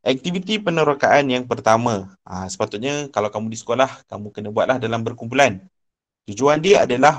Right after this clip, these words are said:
meneroka had suatu fungsi apabila pemboleh ubahnya menghampiri sifar.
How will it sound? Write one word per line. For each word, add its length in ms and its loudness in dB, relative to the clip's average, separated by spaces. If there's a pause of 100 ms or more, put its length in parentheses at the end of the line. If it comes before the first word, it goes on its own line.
meneroka 1120 2
had 240 6
suatu 400 -2
fungsi 480 -4
apabila 560 2 (480)
pemboleh 560 4
ubahnya 560 2
menghampiri 800 -4
sifar. 560 2